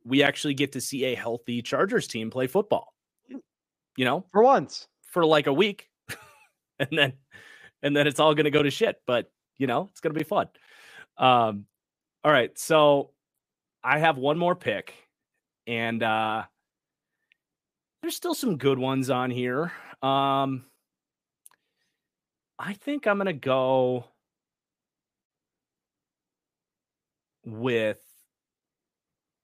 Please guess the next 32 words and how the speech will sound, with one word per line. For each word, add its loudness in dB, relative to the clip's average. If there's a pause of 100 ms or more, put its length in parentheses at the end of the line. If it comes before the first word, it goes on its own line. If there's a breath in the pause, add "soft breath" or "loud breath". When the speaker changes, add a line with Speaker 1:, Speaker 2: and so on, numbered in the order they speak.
(340)
Speaker 2:
Seems 2
your 4
Speaker 1:
Just -2
Speaker 2:
uniform 2
take -4
is -6
not 2
popular, 0
by -4
the -4
way, -2
in -6
the, -6
Speaker 1:
Yeah, -6
Speaker 2:
the 6
Speaker 1:
well. 2
Speaker 2:
comment 4
section. -4
I, 0 (440 loud breath)
hey, 8
look, 6
I, 0
Arizona, 4
if -4
they're 2
going, 4
are 2
they 4
going 0
with 2
all 4
white? 0